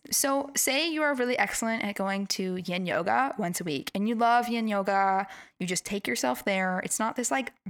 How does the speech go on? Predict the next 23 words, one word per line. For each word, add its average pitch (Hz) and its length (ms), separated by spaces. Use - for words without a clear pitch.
battle 202 340
between 190 400
you 185 160
and 185 100
your 175 100
ego, 180 380
like, 175 200
"Oh, 196 200
I 190 80
have 180 140
to - 80
go 190 140
to 180 60
yoga." 180 460
You 240 540
very 214 580
easily 185 420
go 180 140
to 180 80
yoga 175 320
every 165 200
week. - 260
So 190 360